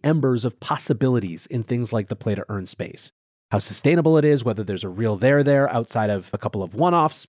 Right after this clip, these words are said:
is an open question and a fair one. But something happened last year where people were making living wages playing this game, and that's at least worth spending more time on.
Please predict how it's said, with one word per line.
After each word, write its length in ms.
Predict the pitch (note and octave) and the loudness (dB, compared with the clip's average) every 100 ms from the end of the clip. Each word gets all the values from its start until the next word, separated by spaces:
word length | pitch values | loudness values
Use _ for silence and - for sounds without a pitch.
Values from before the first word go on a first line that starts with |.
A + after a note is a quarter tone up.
| _ | _
is 220 | G2 G2+ | -6 -2
an 100 | B2+ | -2
open 260 | G#2 - A#2+ | -2 -2 -2
question 420 | E3 E3 - F#2 | -2 -2 -2 -6
and 100 | F2 | -8
a 40 | |
fair 300 | - D#3+ F3 | -6 -2 0
one. 300 | A#2+ D#2 C3+ _ _ _ _ _ | -2 -4 -16 _ _ _ _ _
But 100 | - | -10
something 440 | - G3 G#3+ F#3+ | 0 0 2 0
happened 420 | A#2+ D3 D#3 G#2 F#2 | 2 0 0 -2 -2
last 380 | F2+ F2 - | -4 -6 -8
year 340 | G2 E2 F#2 - _ _ | -6 -6 -10 -16 _ _
where 100 | A#2+ | -4
people 260 | - D#3 D3 | 0 0 2
were 120 | C3+ | 2
making 340 | C3+ C#3+ A#2+ | 2 0 0
living 240 | C3 D3+ C#3+ | 2 2 2
wages 400 | C3+ C3+ A2+ - | 2 2 -2 -8
playing 380 | - C#3 B2 | -2 0 0
this 160 | G2+ - | -4 -4
game, 460 | - B2+ D#2+ B1+ - _ _ | 0 0 -2 -12 -20 _ _
and 100 | - | -4
that's 140 | B2+ C#3 | -2 0
at 100 | B2+ | 4
least 380 | C3+ F#3+ F3 D3 | 4 4 2 0
worth 160 | C3+ | 0
spending 320 | - G#2+ F#2+ | 0 -2 -2
more 140 | F2+ E2 | -8 -12
time 340 | - D3+ C3+ | -4 0 0
on. 180 | E2 - | -2 -12